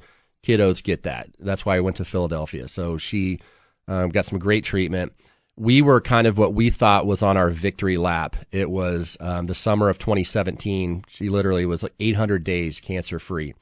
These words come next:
And we were going to Philly for kind of air quote checkup, and the next day we were gonna take a train to D C and tour Washington, D C and all that stuff. And, you know, we brought our oldest with us. We were gonna go on a family vacation, make, make positive out of traveling to Philly,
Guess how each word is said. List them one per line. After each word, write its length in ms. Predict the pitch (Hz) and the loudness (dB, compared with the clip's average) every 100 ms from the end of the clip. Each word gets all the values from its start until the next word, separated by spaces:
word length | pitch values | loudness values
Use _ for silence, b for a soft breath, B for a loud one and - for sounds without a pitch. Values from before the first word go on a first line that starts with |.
| b b b b - | b b b b -6
And 340 | 92 95 95 | 0 2 2
we 120 | 98 95 | 0 0
were 80 | 92 | 2
going 180 | 98 | 2
to 60 | 98 | 2
Philly 340 | - 104 101 | 0 0 0
for 360 | 92 92 85 85 | -2 -2 -2 -2
kind 180 | - 92 | -2 -2
of 60 | 95 | 0
air 160 | 98 | 0
quote 340 | - 101 90 - | 2 0 0 -2
checkup, 600 | 120 104 113 104 - b b b b | -2 0 0 0 -2 b b b b
and 120 | 92 95 | -4 0
the 60 | |
next 240 | 95 95 - | 0 -2 -2
day 200 | 101 98 | -2 0
we 120 | 92 | -2
were 60 | |
gonna 120 | 90 85 | -4 -4
take 200 | 90 80 | -6 -6
a 60 | |
train 380 | - 104 95 90 | -4 0 0 0
to 80 | 85 | -2
D 220 | 92 85 | -6 -6
C 480 | - 120 117 113 98 | -2 0 2 2 0
and 180 | 82 - | -2 -4
tour 340 | 113 101 98 | -2 0 2
Washington, 460 | 92 85 - 87 85 | 2 0 -4 -8 -8
D 160 | 90 | -8
C 180 | 85 104 | -6 -4
and 80 | 95 | -4
all 80 | 95 | -4
that 140 | 92 | -4
stuff. 360 | - 95 87 - | -6 -4 -2 -2
And, 200 | 82 78 | -6 -6
you 80 | 95 | -6
know, 80 | 85 | -4
we 80 | 87 | -4
brought 240 | 95 92 | -2 0
our 100 | 90 | 0
oldest 380 | 82 95 95 - | -2 -4 -4 -2
with 200 | 95 - | -4 -2
us. 180 | 90 - | -4 -4
We 80 | 92 | -4
were 60 | 90 | -4
gonna 120 | 87 | -4
go 100 | 90 | -4
on 60 | 85 | -4
a 40 | |
family 300 | - 95 87 | -4 -4 -4
vacation, 600 | 87 85 104 95 - 73 | -6 -4 -2 -2 -6 -8
make, 260 | 92 90 - 104 | -8 -8 -12 -10
make 260 | 95 - | -10 -6
positive 540 | - 107 110 101 95 90 | -2 2 0 0 -4 -2
out 180 | 87 | -4
of 100 | 90 | -4
traveling 380 | - 104 95 92 | -6 -4 -2 -4
to 60 | 87 | -6
Philly, 420 | 101 90 85 | -6 -6 -6